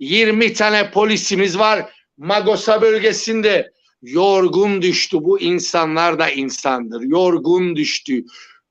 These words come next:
Özel güvenlikleri ödeyeceksiniz. Polisimize yollarda, yağmur, çamur, rüzgarların içinde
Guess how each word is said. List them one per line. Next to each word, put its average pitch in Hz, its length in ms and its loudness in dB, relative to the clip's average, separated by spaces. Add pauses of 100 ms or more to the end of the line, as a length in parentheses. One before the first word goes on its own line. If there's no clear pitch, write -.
Özel 208 480 4
güvenlikleri 202 920 0
ödeyeceksiniz. 196 1200 0 (580)
Polisimize 185 920 0
yollarda, 175 1080 2
yağmur, 165 640 0
çamur, 165 540 0
rüzgarların 160 840 0
içinde 160 540 -4